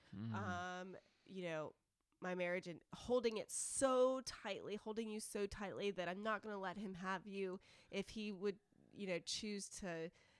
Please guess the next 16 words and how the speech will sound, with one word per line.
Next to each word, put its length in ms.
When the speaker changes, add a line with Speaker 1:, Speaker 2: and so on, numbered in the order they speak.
Speaker 2:
take 260
you 120
up 80
to 80
heaven 260
with 160
him 300
tomorrow? 680
Speaker 1:
Yeah. 120
Speaker 2:
Or 240
am 140
I 180
open-handed 1040
and 280
letting 280
him, 500